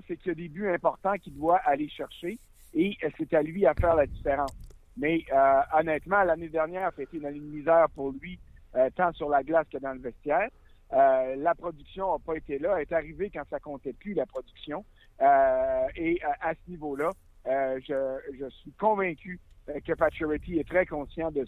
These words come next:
ça et que, euh, il est, euh, euh, avec Radulov qui arrive, avec, euh, Andrew Shaw qui arrive, même si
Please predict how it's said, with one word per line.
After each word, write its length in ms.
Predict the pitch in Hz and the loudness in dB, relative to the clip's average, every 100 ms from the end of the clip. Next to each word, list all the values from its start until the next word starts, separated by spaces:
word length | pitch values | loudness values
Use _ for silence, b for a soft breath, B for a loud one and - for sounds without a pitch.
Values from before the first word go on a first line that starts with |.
| - | -4
ça 120 | 156 - - - - | -6 -6 -18 -20 -4
et 280 | 147 156 151 - | 4 6 4 2
que, 60 | |
euh, 520 | 151 156 160 135 131 131 147 | 4 4 2 0 0 0 -4
il 400 | 147 151 151 147 | 0 4 6 6
est, 60 | |
euh, 340 | 139 135 135 135 | 8 10 8 6
euh, 20 | - - _ _ - - - - - - 175 | 2 -10 _ _ -16 -10 -8 -6 -6 2 2
avec 320 | 160 208 - | 4 2 4
Radulov 540 | 190 180 190 202 208 - | 2 2 2 4 4 2
qui 120 | 175 | 0
arrive, 500 | 160 196 214 208 156 | 0 0 -6 -8 -4
avec, 420 | 147 160 170 - | -2 0 -2 -2
euh, 160 | 160 160 180 | -2 -2 -4
Andrew 300 | 175 180 170 | -6 -8 -6
Shaw 180 | 196 185 | -4 -2
qui 100 | 170 | 0
arrive, 280 | 156 190 190 - - - | 0 0 -6 -14 -20 -2
même 200 | 196 196 | 0 0
si 140 | - | -8